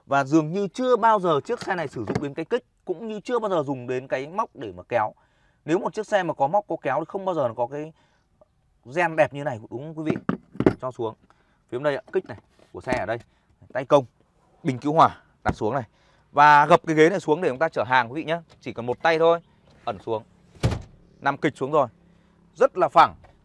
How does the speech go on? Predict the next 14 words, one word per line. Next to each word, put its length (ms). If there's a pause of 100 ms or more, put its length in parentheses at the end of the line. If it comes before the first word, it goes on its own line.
(680)
Nằm, 160 (1160)
được 120
chưa 80
ạ? 100 (560)
Phía 140
bên 80
trên 180
này 140
thì 80
chúng 120
ta 140
có 200
tha 220
hồ, 400